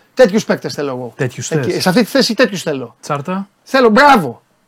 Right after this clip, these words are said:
Speaker 1: Ε, λίγο πιο, Βασίλη, μόνο κουνήσου λίγο.
Speaker 2: Ναι.
Speaker 1: Ναι, εντάξει.
Speaker 2: Δαντελένιος όμως.
Speaker 1: Ναι.
Speaker 2: Ε,
Speaker 1: Τέτοιους θέλω, ρε, να φεύγει, να φεύγει η μπάλα με το εξωτερικό, να ταξιδεύει σαράντα πέντε μέτρα και να πηγαίνει στον Άρεϊ που κάνει την κίνηση κατευθείαν στο πόδι του.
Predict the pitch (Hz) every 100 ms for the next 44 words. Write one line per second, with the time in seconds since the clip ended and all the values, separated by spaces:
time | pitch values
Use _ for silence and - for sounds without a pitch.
0 | _ 190 202 196 202 196 175 185 247 226
1 | 220 226 220 220 - 143 120 - 143 123
2 | 95 202 160 165 143 - - - - -
3 | - - 151 165 165 135 107 117 95 -
4 | - 233 214 120 - 131 139 139 139 139
5 | 233 247 247 254 208 170 185 190 240 190
6 | 208 202 202 202 175 233 196 190 220 202
7 | 185 - - 180 220 202 180 196 170 214
8 | 196 185 175 170 202 180 208 240 226 -
9 | - 196 185 180 165 220 220 - 175 190
10 | 214 220 240 240 _ _ 160 226 220 190
11 | 147 226 226 202 208 185 233 208 196 220
12 | 170 139